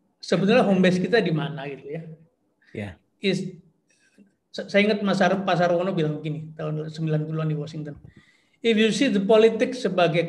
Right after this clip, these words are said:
Speaker 1: karir, maka Anda akan gendoli itu s-, dengan serta segala macam cara," gitu. "Tapi if you see politics sebagai service, ya sudah, when the country call to serve, you serve," gitu.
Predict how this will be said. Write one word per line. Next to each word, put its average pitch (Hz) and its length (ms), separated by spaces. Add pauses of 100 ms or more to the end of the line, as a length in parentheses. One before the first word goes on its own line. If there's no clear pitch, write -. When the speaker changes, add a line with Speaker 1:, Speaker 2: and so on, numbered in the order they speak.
Speaker 1:
karir, 180 640 (1120)
maka 202 400
Anda 220 160
akan 214 240
gendoli 180 480
itu 208 160
s-, - 400
dengan 170 240
serta 170 640
segala 151 240
macam 151 240
cara," 143 240
gitu. 147 160 (560)
"Tapi 190 240
if 196 80
you 190 80
see 208 160
politics 196 480
sebagai 160 720
service, - 640 (1040)
ya 196 160
sudah, 240 480
when 202 640 (160)
the 180 160
country 196 400
call 214 320
to 180 80
serve, - 560 (240)
you 214 160
serve," 170 320
gitu. 147 240